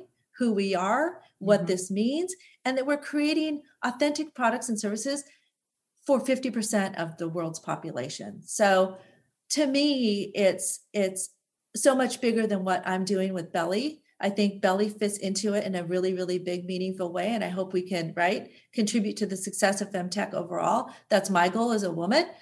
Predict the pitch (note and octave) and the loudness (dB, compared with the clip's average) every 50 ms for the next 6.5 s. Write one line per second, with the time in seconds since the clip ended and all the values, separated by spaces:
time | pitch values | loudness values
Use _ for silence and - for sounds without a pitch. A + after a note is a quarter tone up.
0 | - - - - _ - - G#3+ G3+ F#3+ F#3 F#3 F#3+ - - - _ _ - B3 | -20 -20 -20 -20 _ 4 6 6 8 8 6 2 0 -6 -10 -18 _ _ 2 6
1 | A3 A3 G#3+ A#3+ A#3+ B3 A3 A#3 A3 G3+ F#3+ G3 G3+ - - G#3+ G#3 G#3 G#3+ G#3+ | 8 8 8 6 2 2 2 4 4 4 4 2 -2 -2 2 2 4 6 6 6
2 | G#3 G3 G3 F#3 - - G#3 G#3+ G#3+ A#3 A#3 - G#3+ G#3+ - A#3+ G#3 G#3+ G#3+ G#3 | 6 6 4 2 0 2 4 4 6 6 6 4 4 2 0 0 2 2 4 4
3 | G#3 G#3 G#3 G#3 G3+ G3+ F#3+ F#3+ F#3+ F#3+ G3+ F#3+ F#3+ G3+ F#3 F#3+ G#3 F#3+ G3 F#3+ | 4 4 2 0 -2 0 0 -2 0 0 -2 -2 -2 -2 -2 -2 -2 -2 -2 -2
4 | F#3+ F#3+ - - G3 F3+ F3+ F3+ F3 F3 F3 - - _ _ _ _ - C4+ C4 | -4 -4 -2 0 0 2 2 2 -2 -4 -8 -14 -20 _ _ _ _ 0 2 4
5 | A#3 A#3+ A#3 A3 G3+ G3 F3+ F3+ F3+ F#3 F3+ F3+ F3+ F#3 F#3 F3+ G3+ F3+ F3+ F3 | 4 6 6 6 6 6 4 2 2 0 -2 0 0 0 -2 0 0 0 0 -2
6 | F3 F#3+ F3 E3+ F3 G#3 F3+ F#3 F#3+ - | 0 2 2 2 4 4 2 2 2 -2